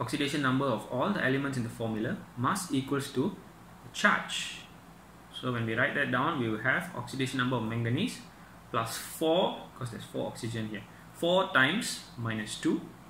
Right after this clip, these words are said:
must give us minus one. So when we do the working, we will find out that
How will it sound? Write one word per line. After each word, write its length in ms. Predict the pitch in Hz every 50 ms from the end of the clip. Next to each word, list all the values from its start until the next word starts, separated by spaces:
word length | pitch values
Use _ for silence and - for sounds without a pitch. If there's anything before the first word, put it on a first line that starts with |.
| - - -
must 280 | 120 135 190 202 - -
give 160 | 135 123 120
us 320 | 135 165 180 - - - - - - -
minus 380 | - 110 107 110 110 - - -
one. 180 | 123 113 - - - - - - - - - - - - - - - - - - - - - -
So 80 | - 113
when 280 | 110 117 127 127 131 123
we 80 | 117 110
do 160 | 113 135 139
the 100 | 131 113
working, 500 | 113 117 113 117 139 151 185 233 - - -
we 80 | 123 113
will 100 | 110 110
find 320 | - - 131 135 135 139
out 180 | 139 135 113 110
that 200 | 110 123 -